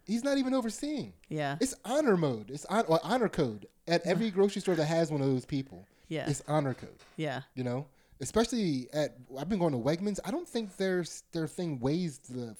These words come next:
Speaker 1: food.
Speaker 2: No.
Speaker 1: I think they're relying heavily on the proctor to make sure that nobody's stealing food.
Speaker 2: Mm. Proctor don't care.
Speaker 1: Yeah, and then I had to go up to him and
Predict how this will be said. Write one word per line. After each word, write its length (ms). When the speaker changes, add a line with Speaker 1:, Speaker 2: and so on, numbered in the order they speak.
Speaker 1:
food. 240
Speaker 2:
No. 340
Speaker 1:
I 60
think 240
they're 100
relying 520
heavily 380
on 140
the 60
proctor 500
to 160
make 180
sure 220
that 160
nobody's 460
stealing 500
food. 480
Speaker 2:
Mm. 360
Proctor 340
don't 220
care. 300
Speaker 1:
Yeah, 200
and 160
then 80
I 80
had 80
to 80
go 220
up 120
to 80
him 380
and 600